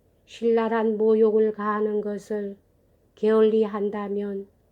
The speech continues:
경찰에 끌려들 염려가 있다고 해도 좋을 형편이었다. 이 모든 사람이 증오하게 된 원인을 찾다가 지쳐 나는 세상 사람들이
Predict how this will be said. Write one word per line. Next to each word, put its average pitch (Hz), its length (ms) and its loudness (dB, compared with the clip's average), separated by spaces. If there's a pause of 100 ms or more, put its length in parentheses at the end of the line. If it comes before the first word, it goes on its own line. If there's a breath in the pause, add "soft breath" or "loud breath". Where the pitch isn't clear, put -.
(440)
경찰에 226 680 2
끌려들 214 760 0
염려가 208 480 -2
있다고 202 440 -8
해도 202 480 -8 (500)
좋을 226 540 6
형편이었다. 202 1080 -6 (1080)
이 226 220 6
모든 220 540 4
사람이 214 760 -2 (500)
증오하게 226 840 4
된 220 260 0
원인을 214 600 2
찾다가 208 680 -10
지쳐 202 520 -10 (880)
나는 220 360 4
세상 220 520 -4
사람들이 214 880 -4